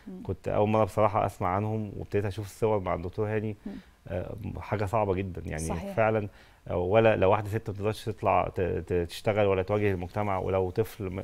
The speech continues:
Speaker 2: مش هيقدر يروح المدرسة.
Speaker 1: آه، صحيح.
Speaker 2: و-، وطبعًا الصحة بالنسبة لنا، آه، شيء أساسي، لأن هو فعلًا الصحة لو واحد ما عندوش صحة في أي حاجة، ولا يقدر يشتغل ولا يقدر يروح مدرسة.
Speaker 1: صحيح.
Speaker 2: ف-، ف-، ويمكن هو ده ال-، ال-، يمكن قطاع الصحة بالنسبة لنا حاجة مهمة جدًا،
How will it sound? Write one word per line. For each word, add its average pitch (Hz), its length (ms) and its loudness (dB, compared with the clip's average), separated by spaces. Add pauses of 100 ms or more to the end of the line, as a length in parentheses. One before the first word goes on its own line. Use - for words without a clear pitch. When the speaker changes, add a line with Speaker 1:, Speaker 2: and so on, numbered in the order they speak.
(160)
Speaker 2:
مش 95 140 -6
هيقدر 110 120 0
يروح 101 140 0
المدرسة. 87 480 -2
Speaker 1:
آه، 190 160 -8
صحيح. 165 340 -12
Speaker 2:
و-، 92 280 0
وطبعًا 107 440 4
الصحة 110 420 0
بالنسبة 95 380 0
لنا، 110 300 -2
آه، 90 240 0
شيء 107 260 -2
أساسي، 98 320 2
لأن 80 240 0
هو 95 200 -2
فعلًا 101 320 0
الصحة 98 440 -4 (440)
لو 87 160 2
واحد 98 180 2
ما 98 100 0
عندوش 90 240 -4
صحة - 320 -6
في - 120 -10
أي 107 180 2
حاجة، 95 340 2
ولا 107 140 4
يقدر 107 200 2
يشتغل 110 260 -2
ولا 113 100 4
يقدر 120 160 2
يروح 120 200 -2
مدرسة. 113 360 0 (320)
Speaker 1:
صحيح. 175 380 -10
Speaker 2:
ف-، - 60 -2
ف-، - 240 2
ويمكن 104 480 2
هو 120 160 4
ده 117 80 6
ال-، 120 200 2
ال-، 90 200 -4
يمكن 98 240 -4
قطاع 113 200 0
الصحة 113 360 -2
بالنسبة 95 320 -2
لنا 113 120 -2
حاجة 107 180 0
مهمة 104 300 0
جدًا، 113 360 -4